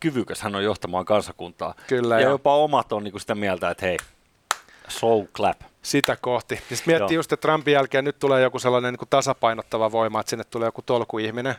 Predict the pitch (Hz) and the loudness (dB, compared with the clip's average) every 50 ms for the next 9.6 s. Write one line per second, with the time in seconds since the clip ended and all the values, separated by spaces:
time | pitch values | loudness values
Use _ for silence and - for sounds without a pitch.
0 | _ _ _ - 113 110 - - - - _ _ _ _ _ _ _ _ _ _ | _ _ _ -6 -6 -6 -8 -10 -20 -20 _ _ _ _ _ _ _ _ _ _
1 | _ 143 - - - - - - 151 - - 143 139 156 143 127 131 - _ 127 | _ -10 -8 -8 -10 -12 -8 -8 -8 -6 -2 2 2 2 2 2 -4 -8 _ -2
2 | 123 113 127 123 - 120 110 117 117 - 120 113 - 117 110 113 - - 120 113 | -2 0 -2 -4 -4 -6 -10 -10 -10 -10 -10 -10 -8 -8 -10 -10 -2 0 0 0
3 | 110 - - 113 107 107 107 107 101 107 104 107 107 101 - 104 104 101 - - | 0 0 -4 -2 -2 -2 -4 -4 -2 0 0 0 -2 -6 -4 -4 -4 -4 -2 -4
4 | 101 - _ _ _ _ _ _ _ _ _ _ _ _ _ _ 135 131 131 127 | -6 -6 _ _ _ _ _ _ _ _ _ _ _ _ _ _ -4 -2 -2 -2
5 | 120 - 107 - - 123 117 117 120 - 113 107 120 120 110 113 110 104 - - | -2 -4 -6 -4 -4 -4 -4 -4 -6 -10 -6 0 2 2 2 2 -4 -6 -8 -12
6 | - _ - 113 107 113 107 - - - 107 - 117 113 - 113 107 - 117 113 | -10 _ -4 -2 -2 -2 -8 -10 -16 -12 -10 -8 -8 -4 -4 -6 -6 -4 -8 -8
7 | 110 110 - - 107 - - 110 110 113 120 113 110 - - 113 - - 117 - | -8 -8 -4 -4 -4 -4 -4 -8 -4 -4 -4 -4 -4 -4 -6 -6 -6 -6 -8 -4
8 | - 117 113 113 104 - - 117 117 117 127 135 110 - - - - - - - | -4 -6 -4 -6 -10 -8 -8 -8 -4 -2 -2 -2 -2 -4 -10 -14 -14 -12 -12 -12
9 | - - - - - - 117 110 107 104 104 | -12 -14 -16 -12 -2 2 4 6 6 4 2